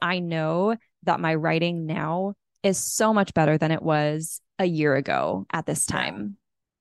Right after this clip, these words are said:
Speaker 2: Mm-hmm.
Speaker 1: So yeah, that's, that's definitely what's coming, coming to the front for me. What about you?
Speaker 2: The first thing that came to mind for me was our book.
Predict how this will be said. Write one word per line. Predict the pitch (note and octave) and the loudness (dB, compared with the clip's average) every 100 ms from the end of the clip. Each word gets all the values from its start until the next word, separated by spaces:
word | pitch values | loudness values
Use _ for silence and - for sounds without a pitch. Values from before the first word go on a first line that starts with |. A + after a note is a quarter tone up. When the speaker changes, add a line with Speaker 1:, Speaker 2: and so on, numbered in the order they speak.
| F#3+ | -6
Speaker 2:
Mm-hmm. | F#3+ F#3+ F3+ F3+ G3+ - - | -4 -2 -2 -2 -6 -8 -2
Speaker 1:
So | F3 | 2
yeah, | D#3 D#3+ - | 2 0 0
that's, | E3+ E3+ - - - | 0 0 -2 -6 -2
that's | F#3 F3+ | -2 0
definitely | F3 E3 E3 D#3 D#3 F3 | 0 0 0 0 -2 -4
what's | F#3+ E3+ - - | -2 0 0 -2
coming, | - E3 E3 F3+ _ _ - | -4 -4 -2 -4 _ _ -4
coming | E3+ E3 | 0 2
to | |
the | D#3 | 0
front | - - | -2 -4
for | - | -4
me. | - - G3+ _ _ _ | -4 -4 -6 _ _ _
What | F#3 F#3+ | 2 4
about | E3+ | 4
you? | E3 D#3 E3 - _ _ _ _ | 4 2 0 -6 _ _ _ _
Speaker 2:
The | A3+ A3+ | -2 2
first | G4+ B4+ | 2 2
thing | C#5 B4 | 0 -4
that | D#4 | -4
came | D4 B3 B3 | 0 2 4
to | A#3 | 4
mind | G#3 G#3 G3+ - | 2 0 -6 -10
for | - G3 F#3 | -10 -4 -2
me | G3 G3+ | 0 0
was | F#3+ F3+ F3 F3+ - - _ _ _ _ _ _ A#3 | 2 4 4 2 -4 -6 _ _ _ _ _ _ 4
our | D4 F4 G#3+ | 4 4 2
book. | E3 D#3+ C4+ - | 4 4 2 -2